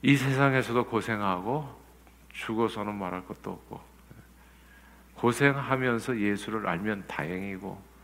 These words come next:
고생하면서도 예수를 모르면 죽도록 고생하고 죽어서도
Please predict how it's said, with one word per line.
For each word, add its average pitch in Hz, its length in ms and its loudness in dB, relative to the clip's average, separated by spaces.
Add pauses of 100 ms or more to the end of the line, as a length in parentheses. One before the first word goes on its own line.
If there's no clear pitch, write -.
(420)
고생하면서도 113 840 0
예수를 107 380 0
모르면 98 600 -4 (920)
죽도록 165 840 6
고생하고 107 680 -2
죽어서도 101 880 -4